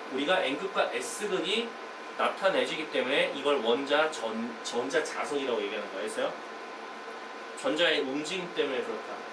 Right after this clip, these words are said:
그래서 이해가 안 가. 근데 대부분은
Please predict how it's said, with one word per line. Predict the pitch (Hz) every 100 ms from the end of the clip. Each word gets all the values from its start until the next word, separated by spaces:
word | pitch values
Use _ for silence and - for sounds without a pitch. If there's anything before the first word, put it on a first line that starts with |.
| - - - - -
그래서 | - 220 220 226 220 147 - -
이해가 | 254 220 196
안 | 156
가. | 170 - - - - - - - - - - -
근데 | 220 240 240 240 226 - -
대부분은 | 165 185 254 254 240 226 226 226 247